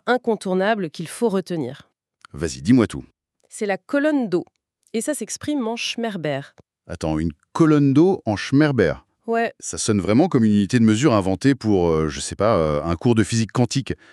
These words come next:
Speaker 2: Comment est-ce qu'on peut visualiser ça de manière concrète quand on se retrouve au rayon enfant dans un magasin ?
Speaker 1: C'est vrai que le terme fait très technique.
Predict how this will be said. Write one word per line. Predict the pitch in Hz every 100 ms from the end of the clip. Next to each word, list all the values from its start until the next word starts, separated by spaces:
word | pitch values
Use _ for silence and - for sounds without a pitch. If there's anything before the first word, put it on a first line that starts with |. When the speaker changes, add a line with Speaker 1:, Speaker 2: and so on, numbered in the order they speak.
| - _
Speaker 2:
Comment | - 127 127
est-ce | -
qu'on | 113
peut | 113
visualiser | 104 101 101 90
ça | 85 110
de | 101
manière | 85 85
concrète | - 90 104 104
quand | 85 82
on |
se | -
retrouve | 85 107 87
au | 78
rayon | 85 85 80
enfant | 78 - 101
dans | 87 76
un |
magasin ? | 76 76 73 73 - -
Speaker 1:
C'est | 214
vrai | 294
que | -
le | 220
terme | - 269 262 220
fait | 151 151 -
très | - 202
technique. | 190 - 160 156 -